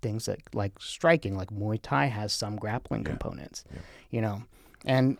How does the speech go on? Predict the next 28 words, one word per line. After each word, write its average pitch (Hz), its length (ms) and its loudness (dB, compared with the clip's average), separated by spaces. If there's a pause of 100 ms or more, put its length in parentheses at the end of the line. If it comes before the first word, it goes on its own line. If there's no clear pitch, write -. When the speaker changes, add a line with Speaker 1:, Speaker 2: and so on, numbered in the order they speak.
(100)
Speaker 1:
and 135 380 6
basically 165 540 6
any 185 180 6
martial 107 420 4
art 101 280 -4
will 113 380 4
have 127 260 2
some 113 420 0
carryover. 87 480 -8
Speaker 2:
Some 76 220 0
type 71 220 -4
of 67 120 -12
takedown, 65 540 -8
some 67 200 -8
type - 140 -8
Speaker 1:
Some 147 260 6
Speaker 2:
of 156 40 2
Speaker 1:
kind 135 240 4
of - 80 0
carryover. 98 420 -4
Speaker 2:
takedown 67 180 -6
defense, 62 440 -12
yes, - 160 -10
sir. - 160 -14 (400)
Speaker 1:
Yeah, 143 140 6
you're, 120 340 6
you're, 127 260 6
like, 120 260 8